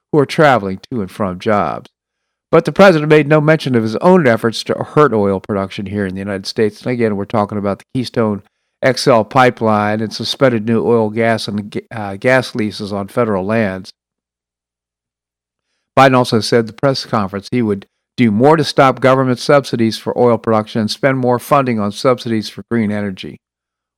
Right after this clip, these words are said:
What a waste. "We'll get to the point that it, by twenty fifty we'll have zero emissions," he said. <laughs> What a dope.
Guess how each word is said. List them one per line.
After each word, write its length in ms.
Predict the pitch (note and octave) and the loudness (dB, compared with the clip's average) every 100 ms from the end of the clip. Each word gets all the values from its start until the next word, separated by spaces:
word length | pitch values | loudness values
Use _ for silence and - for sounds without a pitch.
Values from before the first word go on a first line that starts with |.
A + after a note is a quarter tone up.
| _ | _
What 180 | A#2 A2+ | -2 -2
a 40 | |
waste. 460 | F#2 F#2+ F#2 F#2 - _ _ _ _ _ _ _ | -2 -6 -8 -12 -14 _ _ _ _ _ _ _
"We'll 100 | A2+ | -4
get 240 | A2+ B2+ | 0 0
to 80 | B2+ | 0
the 80 | A2 | -6
point 320 | - A#2+ G#2+ | -2 -2 -2
that 180 | A#2 A2 | -2 -2
it, 120 | G#2 | -2
by 180 | A2 G2+ | -2 -4
twenty 320 | - - B2+ | -4 -4 -4
fifty 400 | A2+ D3+ C#3 - | 0 -2 -2 -6
we'll 160 | A2 G2+ | -6 -4
have 240 | G#2+ G2+ | -4 -4
zero 320 | G#2+ B2+ A#2 | 0 0 0
emissions," 480 | G2+ A#2 A#2+ - F#2+ | 0 0 -2 -4 -10
he 80 | G2 | -10
said. 440 | - G#2+ F#2 - - _ _ _ | -8 -6 -4 -6 -12 _ _ _
<laughs> 0 | A3 - - E3 - B2+ - - - _ C#3 C3+ B2 - | 0 0 2 0 2 -2 -2 -4 -8 _ -6 -6 -6 -6
What 220 | - E3 C#3 | 0 2 4
a 100 | G#2+ | 0
dope. 420 | G2 G#2+ G2 | 2 0 0